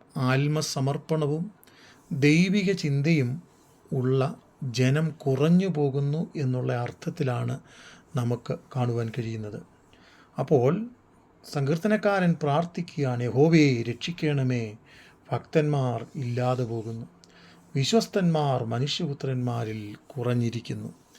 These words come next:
അതെ, എവിടെയൊക്കെ നോക്കിയാലും വിശ്വസ്തത കുറഞ്ഞു പോകുന്ന ഒരു ജീവിത സാഹചര്യം. അങ്ങനെയുള്ള ഒരു സാഹചര്യത്തിൽ നാം അതിൽ നിന്ന് കരകയറണമെങ്കിൽ നാം എന്താണ് ചെയ്യേണ്ടുന്നത്? എൺപത്തിയഞ്ചാം സങ്കീർത്തനം അതിൻ്റെ ആറാം വാക്യം,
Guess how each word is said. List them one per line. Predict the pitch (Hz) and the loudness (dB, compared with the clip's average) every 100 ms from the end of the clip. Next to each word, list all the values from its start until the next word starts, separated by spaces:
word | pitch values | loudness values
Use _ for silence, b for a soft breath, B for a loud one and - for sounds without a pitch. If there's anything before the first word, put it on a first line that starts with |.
| B B B B B | B B B B B
അതെ, | 156 127 - | 0 0 0
എവിടെയൊക്കെ | 151 139 165 190 180 180 | 2 4 6 4 2 0
നോക്കിയാലും | 147 156 - 156 139 127 123 | -2 -2 -4 -2 0 0 0
വിശ്വസ്തത | 123 135 202 170 - 156 147 - _ _ | -2 -2 -2 -6 -4 -4 -4 -8 _ _
കുറഞ്ഞു | 131 123 143 156 156 | -6 0 2 2 0
പോകുന്ന | 131 127 127 123 - | 0 0 -2 -4 -6
ഒരു | 160 120 | -6 -6
ജീവിത | 107 117 113 117 | -6 -6 -4 -6
സാഹചര്യം. | - - 113 113 107 104 - - _ B B B B B B B | -6 -4 -4 -4 -8 -10 -14 -20 _ B B B B B B B
അങ്ങനെയുള്ള | 143 185 254 254 214 | 2 6 6 6 6
ഒരു | 190 175 | 4 4
സാഹചര്യത്തിൽ | 175 160 151 196 220 220 196 127 113 117 - | 2 2 2 2 2 0 0 -2 -4 -6 -6
നാം | 143 143 143 | -2 0 2
അതിൽ | 131 175 208 | 2 2 2
നിന്ന് | 185 156 143 - - | 2 2 0 -4 -4
കരകയറണമെങ്കിൽ | 131 139 196 165 143 139 139 131 123 117 104 - B B B B 143 | 0 2 2 4 2 2 2 2 0 -2 -6 -10 B B B B 0
നാം | 135 | 2
എന്താണ് | 127 156 175 170 151 | 2 2 4 4 2
ചെയ്യേണ്ടുന്നത്? | 135 135 123 123 117 113 110 113 - _ B B B _ | 0 -2 0 0 0 -2 -4 -6 -12 _ B B B _
എൺപത്തിയഞ്ചാം | 139 147 180 190 185 139 139 170 180 | 2 2 2 0 2 2 2 2 2
സങ്കീർത്തനം | 170 139 123 147 156 170 156 | 0 -2 -4 -6 -4 -4 -2
അതിൻ്റെ | 139 143 135 | -2 -2 -2
ആറാം | 135 131 131 127 | 0 0 0 0
വാക്യം, | 123 - - | -2 -4 -16